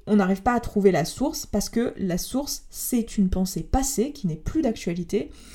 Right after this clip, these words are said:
et qui continue à être, euh,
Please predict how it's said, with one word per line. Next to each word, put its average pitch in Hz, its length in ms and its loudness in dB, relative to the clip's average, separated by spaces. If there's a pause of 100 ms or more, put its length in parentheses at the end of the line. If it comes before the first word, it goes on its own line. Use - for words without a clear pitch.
(220)
et 208 160 2
qui 208 280 -6 (300)
continue 294 600 2
à 202 240 2
être, 208 320 -2
euh, 156 600 0